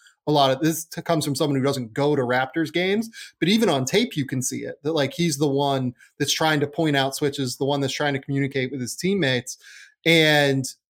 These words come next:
yeah, like, that, that's all, those are all really positive signs. Like, I, I do think he sees things, he sees things well defensively while not executing them almost.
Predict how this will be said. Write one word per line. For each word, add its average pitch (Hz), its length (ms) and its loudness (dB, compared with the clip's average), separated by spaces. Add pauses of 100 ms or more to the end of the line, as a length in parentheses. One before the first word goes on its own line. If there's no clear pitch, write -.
(580)
yeah, 180 360 6
like, 143 200 2
that, 180 160 2
that's 190 220 4
all, 190 480 2
those 214 180 2
are 240 100 4
all 226 120 4
really 185 240 4
positive 156 420 0
signs. 147 380 -2
Like, 139 100 -2
I, 175 160 2
I 185 60 4
do 185 220 0
think 214 260 -2
he 170 160 -6
sees 208 760 -4 (540)
things, 151 560 2 (960)
he 214 160 0
sees 349 400 2
things 254 300 2
well 180 320 2
defensively 151 800 -2
while 139 240 -2
not 170 340 0
executing - 640 -4
them 330 160 -4
almost. 339 720 -4